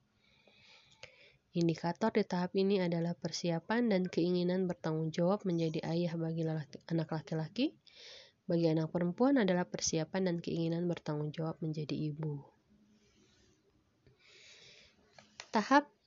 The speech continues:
di atas usia lima belas tahun. Ini tahap penyempurnaan fitrah seksual sehingga menjadi peran keayah bundaan.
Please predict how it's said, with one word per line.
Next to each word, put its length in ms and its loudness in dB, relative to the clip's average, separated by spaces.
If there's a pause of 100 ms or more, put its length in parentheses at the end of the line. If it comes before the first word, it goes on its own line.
(100)
di 160 6
atas 400 4
usia 640 4
lima 240 0
belas 280 -4
tahun. 360 2 (1400)
Ini 320 10
tahap 400 0
penyempurnaan 720 2
fitrah 400 -2
seksual 720 -2
sehingga 400 0
menjadi 400 0
peran 480 -2
keayah 480 -4
bundaan. 560 -2